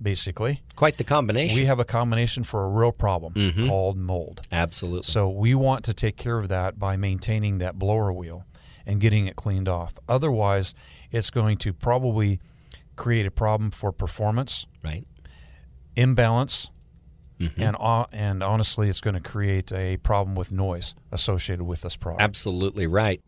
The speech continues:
Speaker 2: We are joined in studio by Jeff Beckman with L G Technologies as we talk about inverter technology and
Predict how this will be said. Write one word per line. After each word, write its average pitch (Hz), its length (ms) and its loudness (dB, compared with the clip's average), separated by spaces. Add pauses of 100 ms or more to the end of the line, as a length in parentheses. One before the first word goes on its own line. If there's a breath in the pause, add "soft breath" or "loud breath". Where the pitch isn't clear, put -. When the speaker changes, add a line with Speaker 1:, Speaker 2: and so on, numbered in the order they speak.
Speaker 2:
We 156 100 4
are 147 60 4
joined 139 400 2
in 131 100 2
studio 127 540 4
by 110 240 6
Jeff 120 520 0
Beckman 90 520 2
with 85 200 2 (120)
L 92 180 4
G 87 300 -2
Technologies 90 920 -2
as 95 160 2
we 101 140 0
talk - 460 -4
about 73 420 -6
inverter 98 560 2
technology 92 960 -2
and 80 260 -4